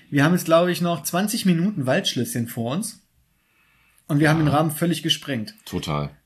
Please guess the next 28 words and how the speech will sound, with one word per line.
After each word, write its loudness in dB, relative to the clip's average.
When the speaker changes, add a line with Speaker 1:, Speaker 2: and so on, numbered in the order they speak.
Speaker 1:
Wir 0
wollten 2
zehn 0
Minuten 0
aufnehmen 0
und -2
haben 2
uns -4
völlig -2
verquatscht. -8
Speaker 2:
Genau. 0
Speaker 1:
Jetzt -8
ist -6
immer 0
noch 0
die -4
große -2
Frage, -2
schneide 2
ich 0
das -4
Ganze? -6
Speaker 2:
Ach, 0
es -8
wird 0
ein -4
Zwei-Stunden-Podcast. -4
Speaker 1:
Oh. 0